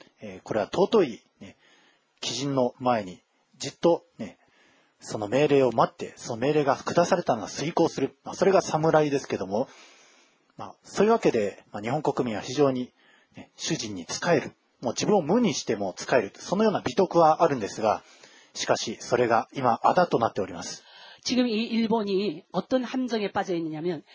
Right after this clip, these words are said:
Speaker 2: 일본은 사무라이 나라지 않습니까? 사무라이는 주인을 위해서 목숨도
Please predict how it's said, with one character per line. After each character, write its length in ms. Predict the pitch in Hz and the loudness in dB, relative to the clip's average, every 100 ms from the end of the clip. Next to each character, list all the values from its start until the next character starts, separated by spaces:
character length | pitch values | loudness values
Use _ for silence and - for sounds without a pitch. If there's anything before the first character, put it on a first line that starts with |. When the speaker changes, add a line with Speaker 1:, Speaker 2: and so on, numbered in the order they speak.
| - - | -20 -4
Speaker 2:
일본은 360 | 254 233 233 220 | -2 -2 -4 -8
사무라이 480 | - 294 320 277 | -8 -6 -2 -2
나라지 380 | 196 165 151 147 _ _ _ - 175 | -4 -8 -10 -12 _ _ _ -10 -6
않습니까? 580 | 156 - 160 147 156 151 _ _ _ - | -6 -8 -10 -10 -14 -18 _ _ _ -16
사무라이는 760 | - 247 240 226 214 220 202 - | -6 -4 0 -2 -2 -4 -6 -10
주인을 480 | - 269 262 233 180 | -2 0 0 -4 -4
위해서 340 | 170 - 180 190 | -6 -6 -8 -8
목숨도 440 | 220 - 226 202 | -10 -8 -8 -6